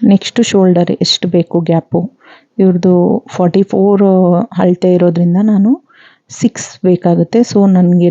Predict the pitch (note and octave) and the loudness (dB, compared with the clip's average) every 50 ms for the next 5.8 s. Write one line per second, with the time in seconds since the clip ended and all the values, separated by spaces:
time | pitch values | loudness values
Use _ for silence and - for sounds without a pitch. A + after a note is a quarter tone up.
0 | F3 F3 E3+ F#3+ G#3 A3 A3 - - F#3 - - - G#3+ F3 F3 F3 F3 - - | 0 0 0 2 0 0 0 -2 -4 -6 -6 -6 -10 -6 -4 -2 -2 -2 -2 -2
1 | B3+ B3+ - - F3+ F3 - _ - G3 G#3 G#3+ G#3+ G#3+ G3+ G#3+ A3 A3 G3 E3+ | -2 -2 0 -2 -2 -2 -2 _ -8 -2 0 2 2 2 2 2 2 2 2 2
2 | E3+ - - E3+ E3 - E3+ D#3+ - E3+ E3+ D#3+ F3+ F3 F#3 A3+ C#4+ - _ _ | 0 -4 -6 -8 -8 -6 -6 -6 -4 -4 -4 -4 -4 -4 -2 -2 -4 -6 _ _
3 | _ _ _ _ _ _ _ _ _ _ _ _ _ - - G#3+ G3+ G3+ G#3 G#3+ | _ _ _ _ _ _ _ _ _ _ _ _ _ -4 0 2 2 2 2 2
4 | A3 A#3 B3+ A#3 G3 F3+ F#3+ F#3 F3+ F#3 G3+ G3+ F#3+ G3+ F3+ - - - F#3 F3+ | 2 2 2 0 0 0 0 0 2 0 0 0 0 0 -2 -2 -2 -2 -4 -2
5 | A3+ D#4+ F#4 - _ _ _ _ _ - F#3+ F#3+ F#3 F3+ F#3 | -2 -2 -4 -6 _ _ _ _ _ -6 -4 -2 0 0 0